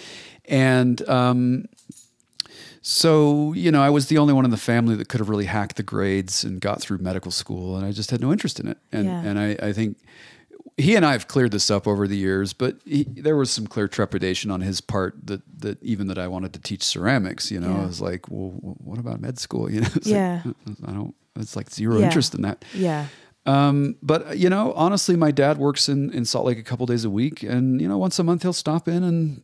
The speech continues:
Speaker 1: and look, look around, poke his head around the studio
Speaker 2: Yeah.
Speaker 1: and, and, you know, he's not a man of, like, tons of words, but I think in no fewer words, he's, he's sort of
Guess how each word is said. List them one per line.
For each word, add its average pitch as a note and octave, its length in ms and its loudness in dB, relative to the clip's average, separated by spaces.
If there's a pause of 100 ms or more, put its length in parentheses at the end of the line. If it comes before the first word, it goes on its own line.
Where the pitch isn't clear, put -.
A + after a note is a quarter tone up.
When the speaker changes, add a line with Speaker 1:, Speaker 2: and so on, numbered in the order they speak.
Speaker 1:
and C#3+ 180 6
look, C#3+ 360 4
look D3 180 2
around, D3 260 4
poke D3+ 140 4
his C#3 120 -4
head C#3 120 4
around C#3 200 4
the - 80 -6
studio C#3 420 2
Speaker 2:
Yeah. F3+ 140 4
Speaker 1:
and, A#2+ 340 4
and, B2+ 380 4 (1500)
you C3+ 240 4
know, C3 100 6
he's C3 180 4
not D3 140 4
a C#3 60 6
man B2+ 260 4
of, G#2+ 100 2
like, G#2 220 0
tons A#2 300 0
of G2 100 -2
words, B2+ 480 -2
but A#2+ 300 -2
I B2 80 2
think C3+ 260 0
in B2+ 80 2
no A2+ 140 2
fewer A2 300 0
words, A2 260 0
he's, G#2+ 220 -4
he's A2 220 -4
sort A#2+ 240 -2
of A2 220 -6